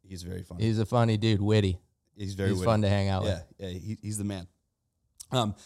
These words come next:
Speaker 1: so, all right, so after that first year, I mean, it was probably kind of like a crazy learning experience, right? Like, coming off of, like, filming for other people, now you're,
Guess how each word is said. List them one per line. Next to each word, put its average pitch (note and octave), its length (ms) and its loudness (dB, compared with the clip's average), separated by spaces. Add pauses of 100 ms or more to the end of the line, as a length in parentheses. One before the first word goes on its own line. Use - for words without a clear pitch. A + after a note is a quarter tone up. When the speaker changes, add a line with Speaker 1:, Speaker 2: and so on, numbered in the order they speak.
(120)
Speaker 1:
so, F3+ 120 2
all E3 60 6
right, C#3+ 100 2
so D#3+ 60 0
after F3 300 2
that F3+ 200 2
first E3+ 240 2
year, D3 420 2
I A#2 80 -2
mean, A#2 300 0 (260)
it B2+ 80 -2
was C3+ 100 4
probably C#3 360 4
kind A#2+ 220 -2
of A2 60 -2
like G#2 200 -2
a F#2 120 -4
crazy G#2+ 720 -2
learning G2+ 260 -4
experience, G2 480 -4
right? G2+ 280 -4
Like, F#2 160 -10
coming G2 220 -4
off F#2+ 200 -6
of, F2+ 100 -10
like, F2+ 160 -4 (180)
filming G2+ 220 -6
for F2+ 300 -6
other F2 140 -10
people, G2+ 340 -4
now F#2+ 120 -4
you're, F2 160 -6